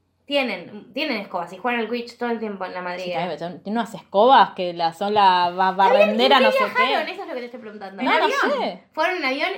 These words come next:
Speaker 1: ¿y cómo se subieron al avión sin documento?
Speaker 3: No, es que para mí tienen doble ciudadanía, tienen documento.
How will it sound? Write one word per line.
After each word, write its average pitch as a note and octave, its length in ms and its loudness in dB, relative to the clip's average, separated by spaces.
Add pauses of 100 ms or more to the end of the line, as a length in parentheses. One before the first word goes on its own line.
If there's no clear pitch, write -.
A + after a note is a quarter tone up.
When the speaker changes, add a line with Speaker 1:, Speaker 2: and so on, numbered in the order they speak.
Speaker 1:
¿y C4 100 -10
cómo D#4 240 2
se F4+ 100 -8
subieron D4 260 -2
al B3+ 100 0
avión B3 240 -2
sin C#4 260 -6
documento? A3+ 600 -4 (420)
Speaker 3:
No, F#4 280 4
es D4 160 -2
que F4+ 100 -8
para D4 180 0
mí F4 140 -6
tienen G#4 200 -6
doble D#4 220 2
ciudadanía, B3+ 800 -4
tienen E4 260 -8
documento. A3 280 2